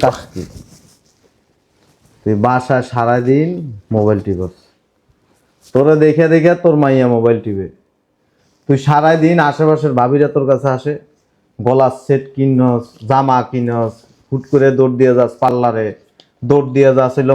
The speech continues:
মার্কেটে, দৌড় দিয়ে যাস ভাবির বাসায়। তোর মাইয়া পড়লো কি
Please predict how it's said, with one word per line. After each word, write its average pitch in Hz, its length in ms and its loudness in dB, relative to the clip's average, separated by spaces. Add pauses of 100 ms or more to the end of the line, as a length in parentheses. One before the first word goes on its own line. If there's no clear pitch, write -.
মার্কেটে, 123 460 -2 (680)
দৌড় 139 240 2
দিয়ে 139 200 2
যাস 127 140 2 (100)
ভাবির 131 300 2
বাসায়। 113 360 -2 (480)
তোর 143 120 2 (100)
মাইয়া 139 340 2 (160)
পড়লো 151 420 4 (140)
কি 143 100 -2